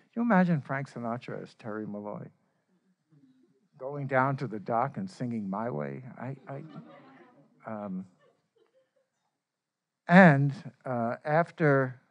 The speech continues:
after, uh, um, Frank Sinatra, Brando was offered the part, and the film was,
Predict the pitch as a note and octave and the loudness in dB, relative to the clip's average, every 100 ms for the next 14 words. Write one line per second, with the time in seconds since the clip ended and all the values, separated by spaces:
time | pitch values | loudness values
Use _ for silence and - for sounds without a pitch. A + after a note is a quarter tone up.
0 | _ _ _ _ _ _ _ _ _ _ | _ _ _ _ _ _ _ _ _ _
1 | - C3+ C3 - C3+ B2 A#2 A2+ - - | -10 -6 -6 -8 -10 -8 -10 -12 -18 -20
2 | A2+ G#2+ _ A#2+ G2+ G2+ F#2 _ _ _ | -20 -20 _ -20 -20 -20 -20 _ _ _
3 | _ - C3 C#3 - B2+ C#3+ D#3+ - F#2+ | _ -14 -12 -12 -14 -10 -6 -6 -8 -16
4 | F#2 _ _ _ _ _ _ _ _ _ | -18 _ _ _ _ _ _ _ _ _
5 | _ _ C3 B2 D3 C#3+ C3 A#2+ A#2 C3 | _ _ -10 -2 -2 0 -2 -4 -6 -6
6 | A#2 C3 G2+ G#2 - E3 A#2+ G2+ - A2+ | -6 -8 -14 -16 -6 -4 -4 -8 -12 -12
7 | A2 - D#3 D3 B2 A2 F#2 | -12 -8 -4 -4 -6 -10 -14